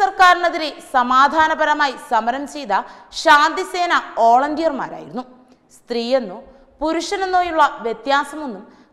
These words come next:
കമ്മ്യൂണിസ്റ്റ് പോലീസുകാർക്ക് ഉണ്ടായിരുന്നില്ല എന്നതിൻ്റെ ഉദാഹരണമാണ് പോലീസ് വെടിവെപ്പിൽ കൊല്ലപ്പെട്ട ഫ്ലോറി. കൊല്ലപ്പെടുമ്പോൾ അവർ ഗർഭിണിയായിരുന്നു എന്നറിയുമ്പോഴാണ് ഇന്ന്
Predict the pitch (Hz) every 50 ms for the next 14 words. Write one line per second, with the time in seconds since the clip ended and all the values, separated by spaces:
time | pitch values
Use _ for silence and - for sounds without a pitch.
0 | _ - 294 294 302 302 320 349 370 381 381 370 - - 277 - - - - 247
1 | 240 240 269 294 302 - - 311 320 302 285 285 - 208 - - - 185 185 175
2 | 190 208 214 190 151 - - - 190 214 - - - - - _ _ _ _ -
3 | 233 240 247 254 262 269 277 262 262 233 - - 208 190 220 214 220 220 233 262
4 | 269 277 285 277 269 240 185 190 220 - - - - _ _ _ - 330 339 339
5 | 370 392 415 320 - - - 233 285 277 269 320 294 349 339 - 349 320 302 -
6 | 294 285 294 285 285 285 277 269 262 208 - - - - - - 208 208 190 202
7 | 202 151 147 190 - - - _ _ _ _ _ _ _ _ _ _ - 285 269
8 | 269 277 294 294 311 311 311 302 233 214 233 - - - - - - 277 294 285
9 | 262 - - - - 190 233 233 233 254 226 247 302 311 320 311 311 302 302 302
10 | 294 302 294 285 285 294 277 269 277 285 294 269 302 294 302 285 269 220 196 226
11 | - - - 277 294 302 269